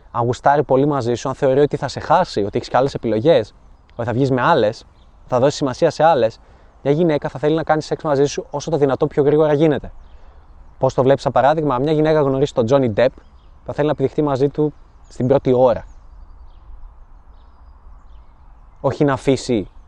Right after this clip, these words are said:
δέκα μέρες να περάσουν και μερικά ραντεβού. Γιατί δεν υπάρχει περίπτωση να ξεχάσει, έχει επιλογές, έχει αυθονία.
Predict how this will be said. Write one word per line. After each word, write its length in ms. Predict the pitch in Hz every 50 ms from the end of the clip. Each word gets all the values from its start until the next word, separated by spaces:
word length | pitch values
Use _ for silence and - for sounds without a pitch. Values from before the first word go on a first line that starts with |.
| _ - -
δέκα 280 | - 110 135 - 123
μέρες 260 | 110 104 101 95 98 98
να 60 | 98
περάσουν 420 | - 101 98 92 90 - - 101
και 100 | - 110
μερικά 340 | 110 110 107 104 - 107 104
ραντεβού. 400 | 104 101 92 95 87 92 87 - - - - - - - - - - - - -
Γιατί 220 | - 143 131 160
δεν 80 | 165 180
υπάρχει 220 | 175 - 175 -
περίπτωση 240 | - 156 156 - -
να 60 | 156
ξεχάσει, 420 | - - - 135 - 147 143 - -
έχει 100 | - -
επιλογές, 420 | - 139 127 113 110 139 123 113
έχει 80 | - -
αυθονία. 380 | - - 120 117 123 120 104